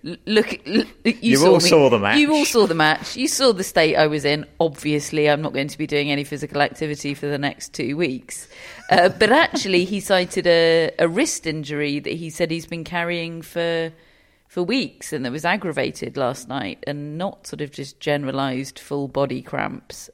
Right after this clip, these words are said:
Speaker 1: Um, so we wish you well, Gael Monfils. He was talking about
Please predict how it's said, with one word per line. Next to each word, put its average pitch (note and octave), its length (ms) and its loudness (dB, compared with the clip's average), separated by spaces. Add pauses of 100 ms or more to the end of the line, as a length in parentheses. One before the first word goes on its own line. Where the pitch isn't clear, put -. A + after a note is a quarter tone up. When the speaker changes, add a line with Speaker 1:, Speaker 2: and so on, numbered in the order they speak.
Speaker 1:
Um, C3+ 420 -2 (680)
so D3 460 2
we C#3 140 -2
wish G#3 240 2
you G3+ 80 -4
well, G3 200 6
Gael F#3+ 180 -2
Monfils. G3 400 -4
He G3+ 80 -8
was E3 120 -8
talking G3 300 -4
about F#3+ 300 -2